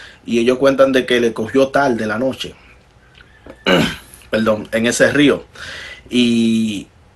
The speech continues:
ellos cuando terminan de bañar, de, terminan de bañarse, de, de nadar en el río, ellos se metieron a la zona boscosa de allá,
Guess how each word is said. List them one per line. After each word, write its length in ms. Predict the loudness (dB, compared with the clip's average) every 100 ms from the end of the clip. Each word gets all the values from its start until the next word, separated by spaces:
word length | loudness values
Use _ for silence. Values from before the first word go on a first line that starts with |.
| _
ellos 340 | 0 2 4 4
cuando 220 | 4 4
terminan 360 | 2 2 2 4
de 80 |
bañar, 760 | 4 4 4 4 6 4 2 -2 -6
de, 100 | -4
terminan 420 | -2 0 0 2
de 60 | 4
bañarse, 720 | 4 4 4 2 0 -2 -2
de, 380 | -2 -4 -8 -14 -20 -20 -10
de 160 | -6
nadar 260 | -2 0 2
en 80 | 2
el 80 |
río, 440 | 2 2 4 0 -2 -18 -20 -8
ellos 300 | -4 -2 0
se 80 | 2
metieron 380 | 2 2 2 4
a 40 |
la 120 | 2
zona 240 | 0 0 2
boscosa 680 | 2 0 -2 -2 -2 -6 -8 -20 _ -20 _ -14
de 160 | -2 2
allá, 360 | 4 4 2